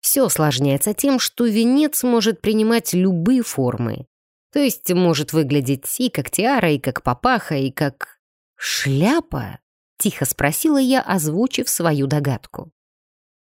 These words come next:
«Да хоть как каска», подтвердил мою догадку Шеша. «А для чего он ракшасом?»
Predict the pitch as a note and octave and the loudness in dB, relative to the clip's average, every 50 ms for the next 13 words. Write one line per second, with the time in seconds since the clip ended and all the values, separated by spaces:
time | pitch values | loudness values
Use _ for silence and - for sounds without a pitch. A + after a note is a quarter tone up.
0 | _ - A#2+ A#2 C#3 B2 - - B2+ B2 - - C#3 - - _ - - E4+ D#4+ | _ -6 -4 -2 -2 -2 -2 -2 -4 -4 -2 -2 -2 -2 -4 _ -8 -4 -2 -2
1 | D4+ - - - - - - - - - - - - - _ _ _ - - - | 0 -2 -2 -2 -4 -4 -6 -8 -8 -10 -10 -10 -12 -16 _ _ _ -4 -4 -4
2 | - - - D3+ D#3 D3+ C3 B2 B2 A#2+ - C#4+ D4+ D4+ C#4+ C4 F#3+ E3+ C3+ C#3+ | -4 -2 0 0 2 2 0 -2 -2 0 2 2 2 2 2 2 2 2 0 0
3 | C#3 B2+ B2 B2+ D3 F3 - - - D#3+ D#3+ - - B2+ B2 C3 - - - - | 0 0 0 0 0 -2 -2 -2 -6 -6 -6 -4 -4 -4 -4 -4 -4 -6 -8 -12
4 | - - _ _ _ _ _ _ _ _ _ _ _ - - D#3+ D#3+ D#3 D3+ D3+ | -16 -20 _ _ _ _ _ _ _ _ _ _ _ -2 0 2 2 2 2 0
5 | D#3 D#3+ D3+ - - D#3+ D#3 F#3 G#3+ A3 G3+ F#3 D#3 C#3+ - - - - - C3 | 0 0 0 0 0 2 2 4 4 4 4 4 2 2 0 -2 -4 -4 -2 -2
6 | A#2+ A#2 A#2 - - - F3 F3+ F#3+ G3 F#3+ | -2 -2 -2 -2 -4 -2 -2 -2 -2 -2 -6